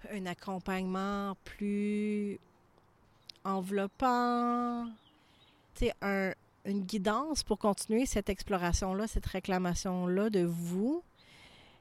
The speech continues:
euh, mon, mon un à un, mon offre un à un, elle s'est, elle a évolué, <laughs> elle aussi, avec moi, elle évolue tout le temps. Et elle s'appelle ma-, maintenant Entièrement Nourrie. C'est un huit semaines de transformation.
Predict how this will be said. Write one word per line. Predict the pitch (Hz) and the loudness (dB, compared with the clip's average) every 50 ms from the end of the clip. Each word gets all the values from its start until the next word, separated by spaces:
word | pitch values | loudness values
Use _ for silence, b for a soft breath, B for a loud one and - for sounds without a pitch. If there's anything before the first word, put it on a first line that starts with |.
| B - | B -4
euh, | 180 175 170 170 170 170 170 170 170 160 - _ _ _ _ - - - | 0 0 2 2 2 0 -2 -4 -4 -6 -10 _ _ _ _ -20 -14 -6
mon, | - 196 190 180 185 185 185 180 175 170 - - | 0 2 2 4 4 4 4 2 2 0 -2 -2
mon | - 180 180 175 175 180 180 175 175 - - | -2 -2 -2 0 0 2 2 2 2 0 0
un | - 214 220 220 | 0 0 2 2
à | 214 202 190 180 | 2 2 2 2
un, | 180 190 220 254 | 2 2 0 0
mon | 233 196 180 180 | 0 0 0 0
offre | 196 208 - - - | 0 -2 -4 -8 -6
un | - 190 196 196 | -4 -2 0 0
à | 185 | 0
un, | 180 180 185 202 208 | 0 0 0 0 0
elle | 185 170 | 2 0
s'est, | - - - 175 165 165 160 160 165 - - - | 2 2 2 0 2 0 0 -2 -4 -6 -6 -4
elle | - 175 170 | -2 0 2
a | 170 | 2
évolué, | 170 165 165 185 185 175 175 165 165 180 - | 2 2 4 4 4 4 4 2 2 0 0
<laughs> | - | -2
elle | 196 | -2
aussi, | 160 170 208 - - - - - 185 214 254 240 | -2 0 2 0 0 0 -2 -4 -4 -6 -4 -4
avec | 190 185 175 175 175 170 - | -2 -2 0 0 -2 -4 -4
moi, | - 170 170 170 170 | -6 -4 -2 -2 -2
elle | 180 180 | 0 0
évolue | 170 160 170 165 165 175 | -2 0 -2 -2 -2 -2
tout | - 175 | -2 -4
le | 165 | -4
temps. | - - 170 - - B B B B B B B B B B B | -2 -4 -4 -4 -6 B B B B B B B B B B B
Et | - 185 180 175 | 0 2 2 4
elle | 175 170 - - 185 175 | 2 2 2 2 0 0
s'appelle | - - 190 - 190 190 190 | 0 -2 0 0 2 2 2
ma-, | 185 175 - - | 0 0 0 0
maintenant | 175 170 180 - - 185 185 - - | 0 0 0 0 0 -2 -2 -2 0
Entièrement | - 190 190 - - 214 190 190 196 202 | 0 0 2 4 2 4 4 4 4 4
Nourrie. | 208 202 185 175 170 - - 175 180 214 214 B B B B B B B - - - | 4 4 4 2 2 0 -2 -2 -2 -2 -4 B B B B B B B -18 -18 -12
C'est | - - 190 180 - 180 | -6 -4 -4 -2 0 0
un | 175 | 2
huit | 175 170 180 185 220 226 - | 2 2 2 2 0 0 -2
semaines | - - - 196 185 185 185 | -6 -4 -2 -2 0 0 0
de | 185 | -2
transformation. | 170 - - 180 175 - - 202 185 180 165 160 160 - - 190 170 175 175 175 170 170 170 - | -2 -2 -2 -4 -4 -4 -4 -4 -4 -2 -4 -4 -4 -6 -6 -6 -6 -4 -4 -4 -6 -6 -8 -8